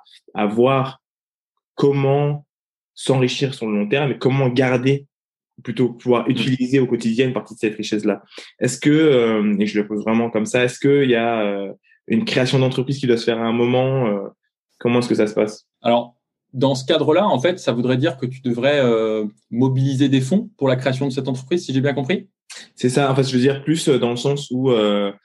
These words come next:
Speaker 1: où est-ce qu'on a juste à payer de façon transparente les impôts, ou est-ce que, à un moment, quand on atteint des, des montants importants, euh, il faut créer une structure ?
Speaker 2: Alors, pour, pour, pour le P E A et l'assurance vie ?
Speaker 1: Euh, non, pour, euh, ouais, pour le P E A, en fait. Imaginons qu'on est,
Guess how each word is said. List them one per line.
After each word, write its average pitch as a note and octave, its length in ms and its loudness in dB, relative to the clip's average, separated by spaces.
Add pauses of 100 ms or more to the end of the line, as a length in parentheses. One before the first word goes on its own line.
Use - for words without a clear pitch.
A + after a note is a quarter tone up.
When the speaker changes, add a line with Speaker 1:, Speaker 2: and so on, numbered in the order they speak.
(160)
Speaker 1:
où C#3 100 4
est-ce D3 100 0
qu'on C#3+ 140 0
a B2 140 4
juste C#3 320 -4
à A2 100 -6
payer C3+ 680 0 (120)
de - 60 -20
façon A2+ 200 -4
transparente A#2+ 540 0
les G#2 140 2
impôts, G#2 420 0 (580)
ou B2+ 100 2
est-ce C3 160 -2
que, C3+ 220 4
à C#3 80 0
un A2+ 120 0
moment, B2 340 0
quand - 160 -12
on A2 120 -2
atteint A2+ 220 0
des, A2 260 0
des G#2+ 120 0
montants B2 380 0
importants, B2+ 720 0
euh, G#2+ 120 0 (280)
il A#2 80 -12
faut B2 120 0
créer C3+ 240 2
une C3 100 4
structure ? - 520 -2 (120)
Speaker 2:
Alors, A2+ 280 0
pour, B2+ 200 -8
pour, C3+ 320 -2
pour D3 140 0
le C#3 100 0
P E3 140 2
E E3+ 80 2
A G3 100 4
et F3+ 40 0
l'assurance E3 380 -4
vie ? D#4 120 -4 (600)
Speaker 1:
Euh, C#3 140 2
non, D3+ 160 2
pour, A#2+ 280 2
euh, G#2 680 4
ouais, C3+ 180 2 (180)
pour B2 160 2
le B2 120 2
P C3 120 2
E C3 120 4
A, C3+ 40 0
en B2 100 -4
fait. A#2 180 -2
Imaginons C3 360 0
qu'on C3 120 -2
est, A2+ 280 0